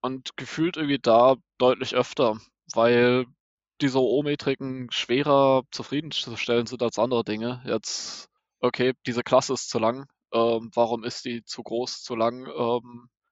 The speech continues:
welche Abstraktionen, welche Objekte stecken da vielleicht noch drin, ist manchmal gar nicht so einfach zu beantworten. Das kann ziemlich knifflig sein, da das Design nochmal zu überdenken. Und ja, ich weiß nicht, wie es euch geht, aber ich hab's irgendwie ziemlich oft erlebt, dass dann halt nur wegen den Metriken dann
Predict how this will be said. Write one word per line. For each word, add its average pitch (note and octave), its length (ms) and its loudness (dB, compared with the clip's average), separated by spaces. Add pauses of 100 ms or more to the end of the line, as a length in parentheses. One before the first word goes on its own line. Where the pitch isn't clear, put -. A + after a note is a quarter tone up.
(180)
welche C3 220 0
Abstraktionen, B2+ 600 -4
welche A2+ 200 -2
Objekte A#2 360 -6
stecken - 260 -4
da B2 80 -4
vielleicht A#2 260 -2
noch A#2 120 -4
drin, C3 300 -6 (140)
ist - 140 -8
manchmal B2 300 2
gar G#2 180 -2
nicht B2+ 140 -8
so - 80 -2
einfach A#2 180 2
zu - 100 -16
beantworten. A#2 400 -2
Das - 120 -12
kann A#2 100 -10
ziemlich B2+ 220 -12
knifflig B2+ 380 -10
sein, G2+ 240 -2 (380)
da A#2 120 -4
das G#2+ 180 -6
Design A2 280 0
nochmal A2+ 220 -2
zu - 120 -12
überdenken. A2+ 520 -6 (540)
Und C3 140 -6
ja, C3 160 6 (340)
ich - 140 -4
weiß C#3+ 160 4
nicht, C#3+ 80 -10
wie C3+ 40 -6
es - 80 -6
euch B2 180 -2
geht, - 280 -10
aber B2 140 0
ich - 140 -4
hab's - 180 -6
irgendwie C#3 180 -6
ziemlich D#3 300 -8
oft C#3+ 160 -4
erlebt, B2+ 280 -4
dass A#2 120 -10
dann A2+ 160 -6
halt A#2 120 -4
nur A#2+ 180 -8
wegen B2 140 -6
den A2 100 -6
Metriken A#2 500 -8
dann A2+ 500 -6